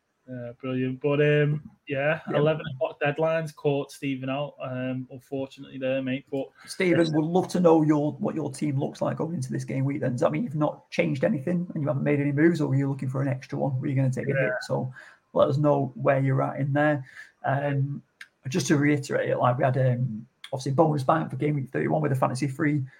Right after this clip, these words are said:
Speaker 2: um, fantasy football tool. Um, they created this just to have a look, um, just to showcase who's gonna maybe get a clean sheet, best probabilities, uh, and best first ones to score. But, um, they said Tottenham with a forty-one percent chance of clean sheet. I like the sound of that, obviously.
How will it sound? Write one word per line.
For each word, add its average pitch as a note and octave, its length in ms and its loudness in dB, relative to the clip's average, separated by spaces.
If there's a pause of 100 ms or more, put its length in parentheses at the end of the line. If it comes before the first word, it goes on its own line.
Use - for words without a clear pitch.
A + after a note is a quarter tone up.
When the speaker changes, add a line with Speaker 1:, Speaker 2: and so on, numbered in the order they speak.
(200)
Speaker 2:
um, C3+ 500 0
fantasy C#3+ 260 -2
football D3 240 -4
tool. F3+ 380 0 (320)
Um, C3 680 2 (300)
they D3 200 2
created C#3 380 -2
this C3 160 -2
just C3+ 240 -12
to D3 100 0
have C#3 120 4
a C3 40 4
look, C#3+ 360 0 (140)
um, C3 640 0 (320)
just C3 220 0
to C3 140 -2 (320)
showcase C#3+ 580 2
who's D3 240 -2
gonna C3+ 240 -2
maybe C#3+ 240 -2
get C#3+ 140 -2
a C3 40 -6
clean C#3+ 260 -4
sheet, D3 220 -2
best C#3+ 200 -4
probabilities, C#3+ 680 0 (360)
uh, B2+ 40 2 (160)
and B2+ 120 -2
best C3+ 200 0 (100)
first C3 260 0
ones C3 220 -2
to C3 80 -8
score. D#3+ 360 2
But, C#3 200 0 (480)
um, C3+ 520 4
they D3 140 2
said C3+ 220 -4
Tottenham D#3 480 0
with C3+ 160 -4
a - 20 2
forty-one C#3 400 2
percent B2 240 -4
chance B2 140 -2
of B2+ 80 -6
clean C3+ 100 0
sheet. D3 240 0
I A#2+ 80 -2
like C3+ 400 2
the - 80 -8
sound C3 300 2
of C3 80 6
that, C#3+ 200 4
obviously. C3+ 520 2